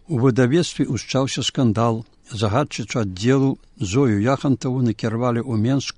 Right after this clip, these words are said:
уламваць аўтара. Добрая эта жанчына прыехала да мяне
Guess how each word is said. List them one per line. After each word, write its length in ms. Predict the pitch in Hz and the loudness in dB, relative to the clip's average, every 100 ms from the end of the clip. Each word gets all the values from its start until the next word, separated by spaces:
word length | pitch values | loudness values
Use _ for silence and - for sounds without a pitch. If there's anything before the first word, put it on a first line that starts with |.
| - | -4
уламваць 600 | 117 120 117 107 - - | 0 2 2 -2 -8 -14
аўтара. 480 | - 110 95 - 113 - _ _ _ _ _ _ - | -8 -8 -8 -12 -16 -20 _ _ _ _ _ _ -2
Добрая 420 | 151 143 131 120 | 0 2 2 2
эта 200 | 135 107 | 0 -2
жанчына 460 | 120 95 - 156 143 | 0 -2 -2 -2 -2
прыехала 520 | - 110 139 - 120 107 | -2 -2 -2 -2 -4 0
да 80 | |
мяне 380 | 110 110 127 147 | 0 2 2 0